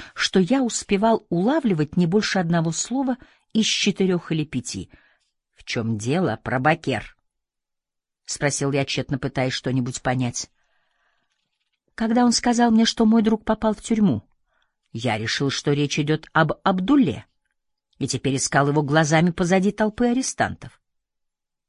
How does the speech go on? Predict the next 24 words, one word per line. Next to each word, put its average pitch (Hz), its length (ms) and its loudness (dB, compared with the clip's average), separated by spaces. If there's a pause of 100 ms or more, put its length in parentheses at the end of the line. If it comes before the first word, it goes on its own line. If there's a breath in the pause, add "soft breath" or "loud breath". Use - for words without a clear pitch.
(440)
«Вот 120 320 -4
же 339 100 0
твои 370 280 4
друзья, 160 380 2
Лин», — 113 200 -4
сказал 107 400 -6
Пробакер. 104 520 -10 (580 soft breath)
«Ты 349 120 4
разве 127 300 0
не 117 120 -2
помнишь? - 560 -2 (840)
Они 147 320 2
приводили 392 520 4
Кано, 349 380 2
чтобы 151 320 0
ты - 160 -2
мог 120 220 -2
с - 160 -6
ним 120 200 0
обняться». - 640 -6 (2500 soft breath)
«Разумеется, 214 680 4
я 131 160 4
помню 123 380 0
их. 117 300 -6